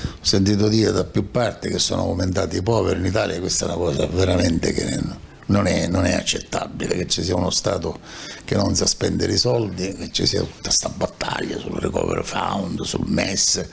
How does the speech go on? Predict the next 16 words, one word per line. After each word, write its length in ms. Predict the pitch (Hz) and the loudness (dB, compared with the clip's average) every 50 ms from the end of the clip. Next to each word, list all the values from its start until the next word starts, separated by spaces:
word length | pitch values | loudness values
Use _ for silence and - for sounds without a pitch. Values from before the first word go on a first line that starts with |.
| - - - - - - - - - - - - - | -12 -14 -12 -12 -10 -10 -10 -10 -10 -10 -10 -4 -2
Io 120 | - 107 | 0 2
non 220 | 101 98 90 92 | 2 2 2 2
penso 500 | 92 104 101 92 90 - - 87 - - - - - - - - - - - - - - - - | 2 2 2 2 0 0 0 0 -2 -2 -6 -20 -20 -20 -20 -18 -18 -18 -18 -18 -20 -20 -14 -8
che 140 | - - - | -2 2 2
il 200 | - 90 85 78 | 4 4 4 4
salumiere 560 | - - - - - 92 92 92 90 85 82 | 2 2 0 0 0 0 0 2 2 2 2
di 100 | 82 85 | 2 0
qua 120 | - - 92 | -2 0 0
sotto 420 | - - - 87 - - - - | 0 2 0 0 -2 -2 -4 -2
capisca 460 | - - 82 - - - - - - | -2 0 0 0 0 0 0 -2 -2
di 120 | - - - | -6 -6 -4
che 120 | - - - - | -2 -2 -2 -2
cosa 420 | - - - - - - - - - - - - - - - - | 0 0 0 0 -2 -2 -6 -8 -10 -12 -18 -16 -16 -16 -14 -6
si 160 | - - 90 | -2 0 2
stia 260 | - - - 98 90 87 | 2 2 0 0 0 0
parlando. 720 | - 101 90 95 98 95 82 82 82 80 85 87 82 | 0 -2 0 2 2 2 2 0 0 0 0 -2 -2